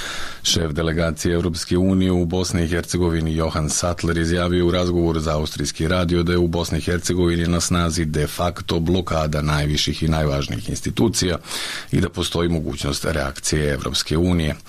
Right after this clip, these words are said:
A najniže plate u Bosni i Hercegovini su oko dvestotine pedeset i sedam evra. Imaju ih kuvari,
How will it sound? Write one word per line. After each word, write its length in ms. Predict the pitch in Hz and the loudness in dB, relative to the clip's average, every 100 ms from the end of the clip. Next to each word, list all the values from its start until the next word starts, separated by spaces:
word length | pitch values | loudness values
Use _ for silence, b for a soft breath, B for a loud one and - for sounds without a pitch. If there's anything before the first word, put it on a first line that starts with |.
| B B B B | B B B B
A 140 | - 92 | -4 -4
najniže 380 | 92 92 87 | -2 -2 -2
plate 400 | 80 95 95 95 | 0 2 2 2
u 60 | 92 | 0
Bosni 300 | 95 98 90 | 0 0 0
i 20 | |
Hercegovini 600 | 87 90 - 104 98 95 | 0 -2 0 2 4 4
su 260 | 85 98 90 | 2 2 0
oko 220 | 85 95 | 0 -2
dvestotine 640 | 82 80 - 71 78 78 | 0 -2 -2 -4 0 -2
pedeset 580 | 76 73 67 - 71 - 82 | 0 -2 -2 -2 -4 -4 -2
i 140 | 78 | 0
sedam 460 | - 95 87 80 78 | 2 2 2 2 2
evra. 280 | 71 69 - - | 0 -2 -6 -2
Imaju 280 | 95 87 73 | 2 2 0
ih 140 | 65 - | -4 -2
kuvari, 420 | 113 110 104 90 | 2 2 2 0